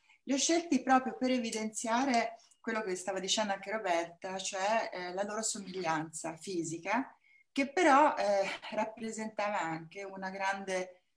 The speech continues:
somiglianza caratteriale. Elisa del fratello aveva la capacità di decidere in-, rapidamente, aveva l'ambizione,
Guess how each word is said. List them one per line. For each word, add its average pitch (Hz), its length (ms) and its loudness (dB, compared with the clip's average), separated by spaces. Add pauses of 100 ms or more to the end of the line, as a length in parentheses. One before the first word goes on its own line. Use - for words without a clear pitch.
somiglianza 196 640 0
caratteriale. 160 840 -6 (600)
Elisa 262 480 2
del 208 140 -4
fratello 233 460 2
aveva 185 400 0
la 175 120 -4
capacità 190 680 -6
di 170 140 -8
decidere 180 600 -6
in-, 180 280 -14
rapidamente, 170 960 -8
aveva 180 320 -6
l'ambizione, 185 960 -6